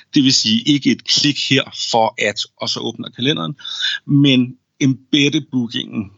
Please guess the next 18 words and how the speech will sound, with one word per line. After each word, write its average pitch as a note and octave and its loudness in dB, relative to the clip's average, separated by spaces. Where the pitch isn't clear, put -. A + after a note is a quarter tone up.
Øh, B2+ 0
og A#2+ -2
den B2+ -4
store D3+ 2
fordel C#3+ 0
ved B2+ -2
det, B2+ 2
det C#3+ -2
er, B2+ 2
at A#2+ -6
brugeren C3 0
kan A#2+ -4
se, - 2
der C#3+ 2
er B2+ 0
faktisk - -2
nogle C3+ 4
dage, B2+ 0